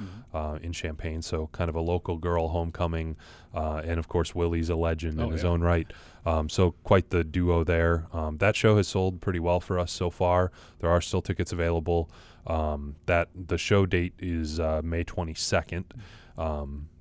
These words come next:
Speaker 2: so coming up here, not, not too long. Um, we're, we're really excited to have that pair, um, and I think the community, like you said,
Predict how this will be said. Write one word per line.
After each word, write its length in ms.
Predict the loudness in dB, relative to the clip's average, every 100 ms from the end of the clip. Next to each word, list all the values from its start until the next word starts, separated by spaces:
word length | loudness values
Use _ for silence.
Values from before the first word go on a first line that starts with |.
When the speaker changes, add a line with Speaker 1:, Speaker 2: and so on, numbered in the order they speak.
| -10
Speaker 2:
so 300 | -2 0 -2 -8 -18 -20 -20 -20 -16 -4
coming 240 | -2 2
up 200 | 0 -2
here, 260 | -4 -2 0
not, 280 | 0 -2 -4
not 220 | -8 -6
too 180 | -4 -2
long. 360 | 0 0 -2 -8 -20 -20 -8
Um, 580 | -4 -2 -2 -6 -8 -14 -20 -20 -14 -6
we're, 320 | 0 2 2
we're 180 | 2 4
really 220 | 4 4
excited 380 | 2 2 2 0
to 60 | 0
have 160 | 0
that 180 | -2 -4
pair, 460 | -4 -4 -2 -4 -6
um, 380 | -8 -8 -8 -8
and 280 | -10 -10 -12 -16 -12
I 40 | -8
think 200 | -8 -8
the 80 | -10
community, 580 | -8 -6 -6 -4 -4
like 220 | -4 -6 -6
you 80 | -10
said, 380 | -6 -6 -6